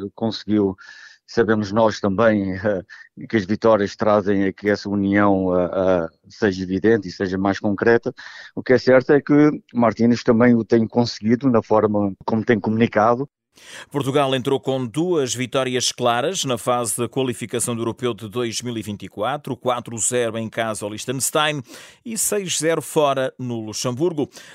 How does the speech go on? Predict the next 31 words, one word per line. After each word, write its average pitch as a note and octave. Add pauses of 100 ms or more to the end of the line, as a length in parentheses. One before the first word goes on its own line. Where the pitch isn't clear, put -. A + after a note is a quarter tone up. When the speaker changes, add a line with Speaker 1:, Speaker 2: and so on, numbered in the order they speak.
Speaker 2:
Maniche G#2+
olha A2+
para A2
a A#2
seleção D#3 (340)
e C#4+
vê G3+
todos G#3+
a F3+
remar C3
para B2
o D3
mesmo A2+
lado. A2
Speaker 1:
Nota-se A#2
que -
há A2+
um A2+
ambiente, A2
eh, F#2
a F#2+
remar G#2+
para F#2+ (320)
o -
mesmo G2+
fim, C#3+
que A2+
é F#2
trazer G2
de G2
volta G2+